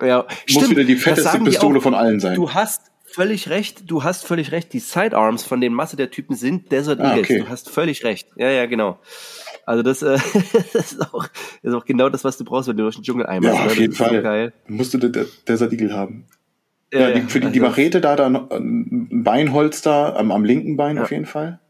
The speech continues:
Speaker 1: Genau.
Speaker 2: Krabbelt grad bei mir gerade.
Speaker 1: Genau. Und wir sind gerade mal bei sechzehn Minuten null eins und er findet diese richtig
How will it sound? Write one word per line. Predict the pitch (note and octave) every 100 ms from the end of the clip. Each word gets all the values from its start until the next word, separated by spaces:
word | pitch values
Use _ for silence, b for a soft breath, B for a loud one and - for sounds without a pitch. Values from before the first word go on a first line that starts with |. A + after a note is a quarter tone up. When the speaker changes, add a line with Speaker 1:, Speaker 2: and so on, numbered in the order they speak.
| _ _
Speaker 1:
Genau. | - G2+ G2 F#2 -
Speaker 2:
Krabbelt | - G2+ A2 -
grad | G2
bei | A2
mir | G#2+
gerade. | A2 G#2+
Speaker 1:
Genau. | A2+ A2 G2+ F#2
Und | G#2 G2
wir | A2+
sind | B2+ -
gerade | A2+ B2 E3+
mal | D3 C#3+
bei | B2+
sechzehn | A2+ C3 D3 -
Minuten | B2+ C3+ B2+
null | A2+
eins | G#2+ A2 B2
und | A#2+
er | G#2+
findet | - C#3 B2
diese | - G#2+ A2 G2+ - -
richtig | A2+ C3+ - - A2 - -